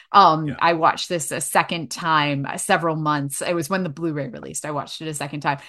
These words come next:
Speaker 1: and thought it was great again. I let my daughter watch it with me, and she thought it was hilarious. So yeah, I, I wish this had performed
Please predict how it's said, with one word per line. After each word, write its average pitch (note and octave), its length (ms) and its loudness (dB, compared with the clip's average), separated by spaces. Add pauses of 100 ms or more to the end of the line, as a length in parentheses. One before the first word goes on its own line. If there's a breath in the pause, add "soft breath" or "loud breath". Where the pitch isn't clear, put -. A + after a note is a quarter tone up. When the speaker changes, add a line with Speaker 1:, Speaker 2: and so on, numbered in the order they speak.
(120 loud breath)
Speaker 1:
and A#3 240 6
thought C#4+ 240 10
it E4 100 0
was F#4 180 4
great D#4+ 280 2
again. B3+ 260 2
I F#3 120 -2
let F3+ 140 0
my G#3 100 0
daughter G3 400 4
watch D3+ 240 0
it F3 100 -2
with E3 220 -2
me, E3 220 -2
and D3+ 100 -4
she A3+ 240 -2
thought F#3+ 240 8
it C3 80 -2
was D3+ 140 -6
hilarious. D3 680 -4
So E3 200 2 (360 loud breath)
yeah, G#3+ 380 8
I, G#3 360 6
I G3 140 4
wish G3 540 -2
this G3 240 -4
had E3+ 480 2
performed D3 640 -8